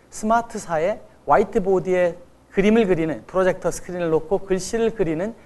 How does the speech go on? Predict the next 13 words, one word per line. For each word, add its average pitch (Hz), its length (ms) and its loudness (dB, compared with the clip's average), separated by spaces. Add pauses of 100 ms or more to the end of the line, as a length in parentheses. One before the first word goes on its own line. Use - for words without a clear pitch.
(120)
새로운 180 400 -4
특허가 160 380 -10
나오면서 127 560 -8
세계 180 260 -4
최대의 226 640 0 (340)
전자칠판 143 680 -6
회사로 131 340 -10
스마트 196 420 -6
회사가 165 420 -6 (1000)
캐나다에서 131 540 -2
탄생하게 123 640 -12
되는 131 240 -18
것이 165 360 -6